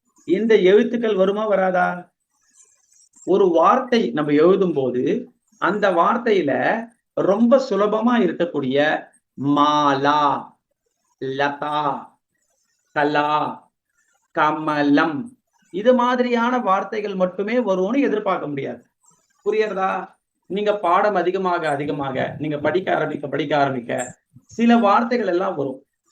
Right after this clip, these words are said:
அந்த வார்த்தைகள்ல உள்ளுக்குள்ள போயிட்டு பாத்தீங்கன்னா இத மாதிரியான லெட்டர்ஸ் எல்லாம் இருக்கும். இக்கு,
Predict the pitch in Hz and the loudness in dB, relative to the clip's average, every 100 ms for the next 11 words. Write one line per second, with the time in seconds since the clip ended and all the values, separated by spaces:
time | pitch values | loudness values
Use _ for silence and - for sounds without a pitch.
0 | _ 156 208 247 220 190 190 170 127 113 | _ -6 -4 -2 -2 -2 -4 -4 -4 -4
1 | 120 160 185 - _ _ - 180 269 277 | -2 -2 -4 -10 _ _ -6 -2 -2 -2
2 | 226 190 185 - 147 147 151 127 120 147 | -4 -2 -2 -2 -4 -2 -4 -6 -2 0
3 | 156 - - _ - 160 202 254 240 240 | 0 -4 -16 _ -8 -4 0 2 2 2
4 | 254 233 220 233 190 180 214 202 180 185 | 2 2 2 2 0 -2 -6 -4 -2 -2
5 | 160 131 127 _ _ _ _ _ _ _ | -2 -6 -14 _ _ _ _ _ _ _
6 | - 147 156 - 262 - | -8 -6 -6 -6 -6 -6